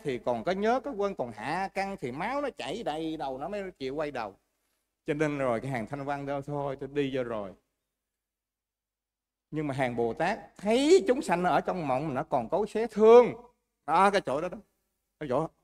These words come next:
đoạn sau mình học thấy hay lắm. Thấy nó ở trong mộng nó vẫn còn cấu xé thôi, nên bây giờ thôi mình nhảy vô trong cái mộng mình dìu nó từ từ ra từng bước. Cho nên sư ông mới lập bày ra các phương tiện là tụng kinh, sám hối, ngồi thiền, lau tác.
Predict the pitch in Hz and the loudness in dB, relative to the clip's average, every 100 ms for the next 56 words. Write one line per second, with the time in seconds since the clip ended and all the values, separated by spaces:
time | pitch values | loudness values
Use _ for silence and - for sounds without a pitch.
0 | _ 170 131 131 151 151 143 131 123 175 | _ 0 4 4 2 -2 -2 -2 -4 -4
1 | 180 156 147 180 185 _ _ _ _ _ | -4 -4 -6 -8 -12 _ _ _ _ _
2 | _ _ _ _ _ _ _ _ _ _ | _ _ _ _ _ _ _ _ _ _
3 | 214 247 - 208 202 196 170 185 214 226 | -2 2 2 4 2 4 4 6 6 6
4 | 170 247 170 147 202 254 233 269 202 202 | 4 4 2 2 -2 -2 -2 -2 -6 -6
5 | 196 196 165 151 175 151 135 196 233 175 | -4 -2 -2 -2 -8 -8 -6 -4 -4 -4
6 | 180 196 175 131 147 127 143 147 143 185 | -6 -6 -6 -6 -6 -8 -4 -2 -2 -4
7 | 147 139 139 131 170 160 127 113 170 240 | -8 -6 -6 -6 -6 -10 -12 -10 -2 0
8 | 277 - - _ _ _ 165 170 170 185 | 0 -4 -20 _ _ _ -2 2 2 2
9 | 190 180 196 160 151 170 156 151 151 185 | 0 0 0 0 0 4 6 6 6 2
10 | - 254 214 - 208 214 - 151 175 170 | 2 -2 -2 -2 0 2 4 4 6 4
11 | 143 131 123 - 131 165 165 196 202 190 | 4 4 0 -2 -2 -2 -2 0 0 -2
12 | 214 233 220 226 254 143 117 113 127 110 | -2 -2 -2 -2 -2 -2 -4 -4 -4 -4
13 | 113 185 196 202 220 233 302 | -4 -4 -4 -4 -4 -4 -6